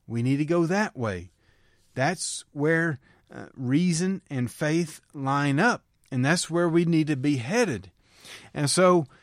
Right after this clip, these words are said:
uh, let me describe a little bit of, of where we're going to be going as we begin this and we look into this study. There's two main areas, uh, that we're going to look into. And number one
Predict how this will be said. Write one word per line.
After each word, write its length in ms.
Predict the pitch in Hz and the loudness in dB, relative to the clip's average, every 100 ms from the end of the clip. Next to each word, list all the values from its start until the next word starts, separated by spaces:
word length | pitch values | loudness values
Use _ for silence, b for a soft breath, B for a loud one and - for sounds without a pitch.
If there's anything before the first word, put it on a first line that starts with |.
| b - | b -20
uh, 260 | 58 76 | -18 -8
let 160 | 156 240 | -2 0
me 120 | 226 | 0
describe 540 | 180 175 - 190 180 160 | 0 -2 0 2 2 2
a 40 | |
little 280 | 151 185 190 | 2 4 2
bit 180 | 170 156 | 2 0
of, 300 | 127 139 - | 0 -4 -8
of 220 | 147 120 | -6 -2
where 260 | 127 185 | 0 2
we're 120 | 190 165 | 2 0
going 180 | 170 | 0
to 60 | 151 | 0
be 140 | 139 | -2
going 460 | 123 139 156 185 175 | -2 0 2 2 2
as 220 | 135 120 | -2 -2
we 320 | 127 123 131 - | -2 -2 -4 -10
begin 540 | 131 127 131 160 175 | -8 -4 -2 0 2
this 360 | 180 214 - - _ _ _ _ _ _ _ _ - | 2 0 -4 -6 _ _ _ _ _ _ _ _ -4
and 120 | 120 | 0
we 120 | 131 | 2
look 240 | 131 160 180 | 2 2 2
into 260 | 160 160 | -2 -2
this 200 | 151 151 | -4 -4
study. 440 | - 170 165 208 - b b b b b | -4 -2 -2 -2 -4 b b b b b
There's 360 | - 143 135 - | -10 -6 -6 -4
two 380 | - 240 254 | -4 2 2
main 380 | 214 214 214 202 - | 2 2 2 0 -2
areas, 720 | 147 135 139 170 156 143 - _ | 0 2 4 2 0 -4 -8 _
uh, 120 | 147 - | -10 -8
that 180 | 156 156 | -6 -4
we're 100 | 160 | -2
going 260 | 139 165 170 | 2 2 2
to 160 | 156 | 0
look 260 | 160 165 - | -2 -2 0
into. 600 | 160 143 - - 92 90 - B B B B B - | 0 0 -2 -4 -4 -6 -10 B B B B B -6
And 160 | 147 | 0
number 260 | 165 190 165 | 2 6 6
one 400 | 165 208 196 | 4 4 2